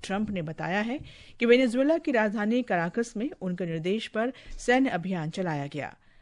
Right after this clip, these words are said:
फ्लोरिडा में संवाददाता सम्मेलन में उन्होंने कहा कि अमेरिकी सेना ने वेनेजुएला के राष्ट्रपति निकोलस मादुरो को पकड़ने के लिए कराकस में एक सैन्य ठिकाने को निशाना बनाया।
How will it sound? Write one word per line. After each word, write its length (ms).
फ्लोरिडा 340
में 160
संवाददाता 760
सम्मेलन 460
में 120
उन्होंने 360
कहा 300
कि 60
अमेरिकी 380
सेना 300
ने 280
वेनेजुएला 520
के 220
राष्ट्रपति 800
निकोलस 460
मादुरो 400
को 140
पकड़ने 440
के 140
लिए 200
कराकस 460
में 100
एक 140
सैन्य 300
ठिकाने 420
को 160
निशाना 440
बनाया। 440